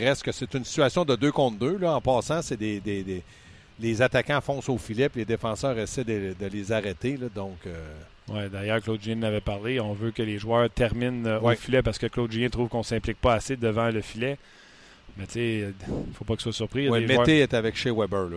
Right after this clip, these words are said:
Speaker 1: Donc, t'as raison, c'est
Speaker 2: C'est une
Speaker 1: un,
Speaker 2: rotation.
Speaker 1: ouais, c'est une rotation. Fait que, on n'aura pas besoin de l'écrire, on le voit.
Speaker 2: OK. Euh, donc, on va vous tenir au courant. Là, comme, présentement, comme on vous dit, d'un bout à l'autre, là, on fait une entrée de zone à deux contre deux, comme Gaston vous l'a expliqué.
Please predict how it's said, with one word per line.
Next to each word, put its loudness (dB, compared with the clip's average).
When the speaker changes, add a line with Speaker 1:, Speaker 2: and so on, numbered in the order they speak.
Speaker 1:
Donc, -2
t'as 4
raison, 2
c'est -6
Speaker 2:
C'est -4
une 2
Speaker 1:
un, 4
Speaker 2:
rotation. 2
Speaker 1:
ouais, -12
c'est -4
une -4
rotation. -2
Fait -12
que, -12
on 0
n'aura 6
pas 6
besoin 2
de -4
l'écrire, 2
on 10
le 6
voit. 0
Speaker 2:
OK. 4
Euh, 8
donc, 8
on 8
va 8
vous 4
tenir 4
au 2
courant. 6
Là, 8
comme, 2
présentement, 4
comme 0
on 2
vous -2
dit, -4
d'un 10
bout 4
à 10
l'autre, 6
là, 6
on 4
fait 2
une 4
entrée 6
de 0
zone 6
à 6
deux 2
contre 2
deux, 4
comme 0
Gaston 2
vous -2
l'a 2
expliqué. 0